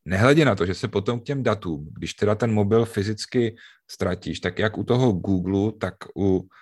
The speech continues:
ios je možné si potom k těm datům dostat, protože v tom cloudu je záloha a ty se třeba přes webový prohlížeč můžeš dostat k nějakým, já nevím, uloženým fotkám a tak dále.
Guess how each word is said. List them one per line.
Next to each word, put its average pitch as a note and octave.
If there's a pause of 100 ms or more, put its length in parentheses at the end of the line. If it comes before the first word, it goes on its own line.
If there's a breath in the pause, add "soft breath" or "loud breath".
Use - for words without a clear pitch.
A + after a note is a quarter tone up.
(440 soft breath)
ios G2
je F#2+
možné G2+
si -
potom G#2
k -
těm A2+
datům G#2
dostat, G2
protože G2+
v -
tom G#2
cloudu G#2
je A2
záloha G2+
a G2+
ty G2
se G2+
třeba G2+
přes G2+
webový G2
prohlížeč G2
můžeš G2+
dostat F#2
k -
nějakým, G2 (360 loud breath)
já F#2+
nevím, F2+
uloženým F#2
fotkám E2+
a E2
tak D#2
dále. C2